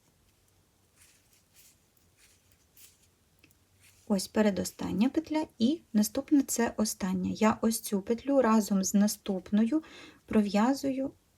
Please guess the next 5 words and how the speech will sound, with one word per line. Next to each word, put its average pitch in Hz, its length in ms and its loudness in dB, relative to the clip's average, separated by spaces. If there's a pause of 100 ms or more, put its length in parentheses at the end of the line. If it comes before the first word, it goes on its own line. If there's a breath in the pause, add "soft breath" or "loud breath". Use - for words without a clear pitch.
(800)
ось 220 320 2
так, - 460 -4 (180)
дві 190 500 -8 (240)
разом 214 560 0 (420 loud breath)
виворітною. 196 1080 0